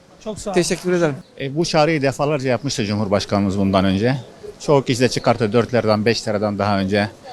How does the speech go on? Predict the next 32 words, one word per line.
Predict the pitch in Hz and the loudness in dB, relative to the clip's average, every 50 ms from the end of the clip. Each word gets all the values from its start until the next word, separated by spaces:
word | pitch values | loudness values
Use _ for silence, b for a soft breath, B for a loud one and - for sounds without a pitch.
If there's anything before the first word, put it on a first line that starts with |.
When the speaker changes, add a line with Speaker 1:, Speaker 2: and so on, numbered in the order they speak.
| - - | -10 -2
Speaker 3:
bozdurdu. | 104 110 107 95 98 95 95 92 92 95 | 2 2 2 2 0 -2 -2 -4 -2 -2
Bu | 110 80 | 0 2
altın | 101 107 104 - 110 101 | 2 2 2 0 -2 -4
yükselmeyecek, | 101 95 - - 113 104 101 98 90 87 101 98 | -4 -4 -2 0 0 2 2 0 2 2 2 2
Speaker 1:
Evet. | 95 107 | 4 4
Speaker 3:
dolar | 104 104 107 101 | 4 4 4 4
yükselmeyecek | 104 98 - - 113 101 104 95 90 87 87 | 2 0 -2 -4 -4 -2 0 0 -2 -2 -2
dendi. | 90 92 95 82 107 131 139 B B B B B B B B B - | -2 -2 0 0 0 0 0 B B B B B B B B B -2
Ve | 175 165 160 151 | 2 2 4 4
insanlar | 135 - 147 135 139 143 135 135 - | 4 4 4 4 4 4 2 0 -2
çıkarttı, | - 135 - 135 120 113 - 135 131 | -4 0 2 2 2 2 -2 -4 -2
bozdurdu. | 127 127 120 117 120 107 98 101 - | -2 -2 -2 -2 -2 -2 -2 -4 -4
Ama | 127 135 143 160 | -4 -2 -2 -2
ülke | 160 139 - 170 160 | -2 -2 0 0 0
böyle | 143 151 147 139 123 | 2 2 2 2 0
düzelmiyor. | 113 113 139 139 135 110 82 87 92 78 - | 2 2 2 4 4 4 2 0 -2 -2 0
Ülke | 143 135 131 - 151 | 0 0 2 2 2
çiftçiyle | - - 127 - - - 147 127 110 95 | 2 0 -2 0 2 2 4 4 2 2
düzelir. | 98 98 92 95 85 87 - - - - | 0 -2 -2 -2 -4 -6 -10 -14 -4 -2
Ülke | 123 113 - 165 139 | -2 0 2 0 0
tarımla | - - 110 117 135 135 123 101 | 2 0 0 0 2 2 0 0
düzelir. | 87 92 98 90 87 87 85 - B B B B B B B - | 0 -2 -4 -4 -4 -6 -8 -12 B B B B B B B -4
Önce | - 147 156 135 151 | -2 0 2 4 4
oradaki | 156 143 151 143 - 143 | 4 4 2 0 2 2
mazotu, | 127 127 131 120 135 127 - - 120 101 87 90 - - - | 4 4 4 4 4 2 2 2 0 -2 -2 -6 -14 -6 0
oradaki | 135 139 139 127 131 127 - 123 | 2 2 2 2 0 0 0 -2
katkıyı | - - 123 113 - - 139 123 110 104 101 | 0 0 0 -2 0 0 2 2 2 2 2
Ziraat | 117 120 117 113 107 | 4 4 4 4 4
Bankası, | 110 107 101 - 110 101 - 107 | 2 2 2 0 -2 -2 0 0
Halk | 110 117 107 117 | 0 0 0 -2
Bankası | 110 107 - 101 98 - 110 | -4 -2 -4 -4 -4 -4 -6
çiftçiye, | - - 143 127 - - - 147 131 101 - | -4 -2 -2 -2 -2 0 2 4 4 4 2